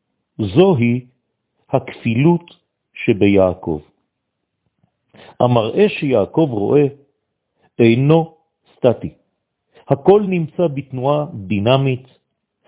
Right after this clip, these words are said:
המלאכים עולים ויורדים, עולים ויונקים מן המקור האלוהי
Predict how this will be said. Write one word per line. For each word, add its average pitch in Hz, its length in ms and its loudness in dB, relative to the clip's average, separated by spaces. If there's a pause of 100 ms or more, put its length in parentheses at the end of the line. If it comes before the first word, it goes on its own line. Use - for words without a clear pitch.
(120)
המלאכים 127 520 0
עולים 135 400 -2
ויורדים, 107 640 -2 (760)
עולים 151 380 2
ויונקים 139 800 0
מן 135 180 -4
המקור 113 600 0
האלוהי 117 580 -2